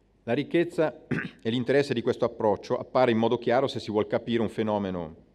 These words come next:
in fondo, complesso come quello della diffusione cosciente di notizie false. Poi nel duemilasette fu creato l'Istituto di Studi Italiani,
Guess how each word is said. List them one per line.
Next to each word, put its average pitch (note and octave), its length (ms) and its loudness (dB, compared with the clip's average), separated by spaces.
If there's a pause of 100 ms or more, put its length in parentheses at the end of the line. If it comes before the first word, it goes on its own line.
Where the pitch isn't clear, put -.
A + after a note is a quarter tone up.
(300)
in G2 100 -12
fondo, G2 320 -6
complesso G2 580 -6
come A2 200 -4
quello G#2+ 460 0 (320)
della G2+ 200 -4
diffusione G2+ 560 -4
cosciente F#2+ 500 -6
di F2 100 -6
notizie F2 420 -12
false. - 520 -18 (2750)
Poi E3+ 160 0
nel D3+ 140 0
duemilasette B2+ 960 -2
fu - 160 -10
creato B2 340 2
l'Istituto A#2 480 -4
di G2 100 -4
Studi F#2+ 300 -10
Italiani, C#2 560 -12